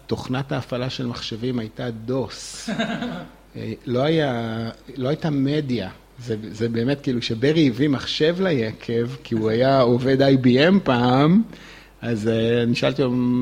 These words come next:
"למה זה?" כן, כאילו, זה היה, זה שם היה, כאילו, אז, אה, העיתונות יין עבדה, עכבר העיר, עיתון הארץ, דניאל רוגוב, חיבורים שברי היה מחובר ומקושר בעולם היין,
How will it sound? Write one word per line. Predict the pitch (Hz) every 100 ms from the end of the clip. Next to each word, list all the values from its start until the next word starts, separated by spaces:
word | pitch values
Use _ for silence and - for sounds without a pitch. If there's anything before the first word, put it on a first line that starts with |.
| 123
"למה | 123 131 180
זה?" | 240 104 - - _ -
כן, | 123 160 170
כאילו, | 143 131
זה | 131
היה, | 127 139 151 156 143
זה | 120 120 117
שם | - 165 165 160
היה, | 156 151 113 101
כאילו, | - 117 113
אז, | 110 110 113
אה, | 113 113 113
העיתונות | 113 110 - 127 147 185 147
יין | 120 110 110
עבדה, | 104 101 101 104 117 117 _
עכבר | 113 - 117 117
העיר, | 120 117 117 123 120 120
עיתון | 110 117 113
הארץ, | 113 113 113 110 113 113 113 107 -
דניאל | 107 107 110
רוגוב, | 107 107 107 107 107 107 107 113 - - - - - - - -
חיבורים | - 120 107 110 117 131 127
שברי | - 117 113 110 110 117 123
היה | 113 107 107 113
מחובר | 135 135 113 104 117 123
ומקושר | 120 113 - 110 117 113
בעולם | 113 113 120 113
היין, | 123 147 147 127 143